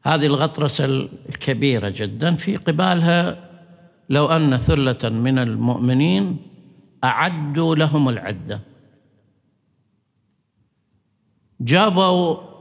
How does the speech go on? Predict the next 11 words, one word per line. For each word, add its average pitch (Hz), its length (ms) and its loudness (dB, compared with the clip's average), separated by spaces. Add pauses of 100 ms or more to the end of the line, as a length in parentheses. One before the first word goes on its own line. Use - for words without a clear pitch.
(160)
قبل 147 540 0 (120)
يومين 120 600 0 (720)
لواء 165 760 0 (220)
مدرع. 131 560 0 (760)
لواء 147 260 2
مدرع 139 460 -2
يعني 110 200 -2
أعداد 113 280 0
كبيرة 117 500 -4
من 104 160 -2
الدروع، 123 540 -2